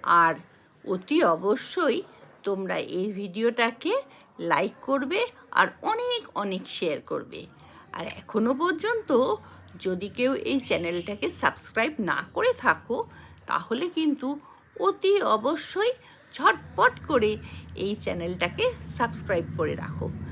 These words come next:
যাতে এরপরে কোন ভিডিও আসছে সবার আগে তুমি সেটা জানতে পারো।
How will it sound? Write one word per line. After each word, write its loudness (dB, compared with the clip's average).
যাতে 0
এরপরে 0
কোন 4
ভিডিও 4
আসছে 2
সবার 8
আগে 4
তুমি -2
সেটা -4
জানতে 0
পারো। -6